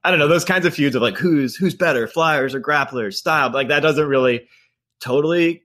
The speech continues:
click with me. Um, but I am, I am a fan of, uh, big Jason Kincaid fan. I, uh,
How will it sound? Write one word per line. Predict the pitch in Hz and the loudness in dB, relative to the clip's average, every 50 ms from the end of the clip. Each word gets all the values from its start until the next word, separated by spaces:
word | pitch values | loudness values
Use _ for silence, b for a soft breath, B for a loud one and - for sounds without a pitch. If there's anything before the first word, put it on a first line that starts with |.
| _ | _
click | - - 175 180 180 | -6 -2 -2 -2 0
with | 185 180 | -2 -2
me. | 175 185 190 185 185 190 190 - _ | -2 0 0 0 -2 -2 -6 -8 _
Um, | - 110 107 104 104 101 98 95 _ | -2 0 0 0 0 -2 -4 -6 _
but | - 139 | 0 2
I | 147 151 | 4 4
am, | 151 147 139 | 4 2 2
I | 127 131 | 0 0
am | 139 139 131 | 0 0 0
a | 127 113 | 0 -2
fan | - - 120 113 110 107 | -2 -2 0 0 0 0
of, | 107 101 98 | -2 -2 -2
uh, | 101 98 95 92 92 - _ _ _ _ _ _ - | -2 -2 -2 -4 -6 -10 _ _ _ _ _ _ 0
big | - 196 170 | 0 0 2
Jason | 127 131 127 127 - 131 113 | 2 0 0 0 0 -4 -4
Kincaid | 117 110 101 - 95 98 95 95 | -4 -4 -2 -2 -2 -2 -2 -2
fan. | - 90 87 87 87 87 85 | -4 -6 -6 -6 -6 -8 -8
I, | 85 85 85 85 | -10 -10 -10 -10
uh, | 85 85 85 85 85 | -12 -12 -14 -14 -16